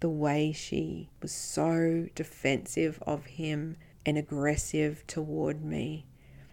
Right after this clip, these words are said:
So then I said, "Can I go home now?" 'Cause she'd given me this piece of paper that I had to go to court as a perpetrator, which was horrible, but you can't, you can't argue.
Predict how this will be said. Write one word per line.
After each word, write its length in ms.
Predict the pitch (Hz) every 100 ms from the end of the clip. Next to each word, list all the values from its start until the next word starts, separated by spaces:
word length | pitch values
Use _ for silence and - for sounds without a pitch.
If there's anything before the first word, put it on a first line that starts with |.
| -
So 280 | - - 202
then 320 | 196 208 208
I 120 | - 185
said, 300 | - 170 -
"Can 140 | 185
I 140 | 180
go 200 | 175 170
home 420 | 170 185 185 170 160
now?" 260 | - - - - -
'Cause 120 | -
she'd 220 | - 160 -
given 240 | 143 160
me 120 | 160
this 160 | 170 -
piece 260 | 170 151
of 60 | -
paper 200 | 160 160
that 80 | -
I 40 |
had 120 | 143
to 60 | -
go 120 | 160
to 80 | 156
court 280 | - 160 -
as 140 | 180 196
a 40 |
perpetrator, 640 | - - - - - 202 -
which 200 | - -
was 120 | -
horrible, 380 | 170 180 202 -
but 100 | -
you 100 | 190
can't, 300 | - 220 240
you 100 | 214
can't 240 | 226 269 214
argue. 560 | 233 214 165 - 175